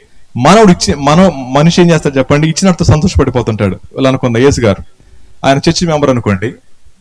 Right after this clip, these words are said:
"దొరికిపోయాను రా బాబు" అనుకుంటుండే ఆయన. "పాష గారు,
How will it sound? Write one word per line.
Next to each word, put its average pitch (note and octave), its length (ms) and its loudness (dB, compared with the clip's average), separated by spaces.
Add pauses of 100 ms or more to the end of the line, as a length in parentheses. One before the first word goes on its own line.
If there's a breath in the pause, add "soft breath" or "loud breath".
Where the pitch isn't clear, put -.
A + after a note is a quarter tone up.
(220)
"దొరికిపోయాను C3+ 460 -6
రా B2 160 -10
బాబు" A2+ 180 -6
అనుకుంటుండే G#2 420 -10
ఆయన. E2+ 80 -16 (1120)
"పాష C#3 200 2
గారు, D#3 360 2